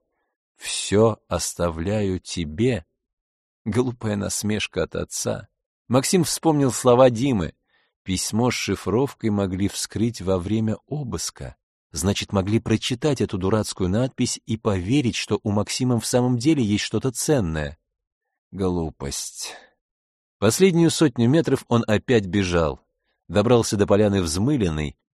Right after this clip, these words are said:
с сомнением вгляделся в просеку, по которой должен был прийти отчим. Еще не знал, что именно сделает.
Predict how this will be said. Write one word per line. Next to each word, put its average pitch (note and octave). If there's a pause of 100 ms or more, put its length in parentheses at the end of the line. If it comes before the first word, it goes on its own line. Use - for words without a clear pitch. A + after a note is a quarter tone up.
с -
сомнением A2+
вгляделся G2
в -
просеку, A2+
по F2+
которой C3
должен A2
был A2
прийти G#2+
отчим. A#2 (320)
Еще D#2
не F#2
знал, G#2
что -
именно G2+
сделает. A2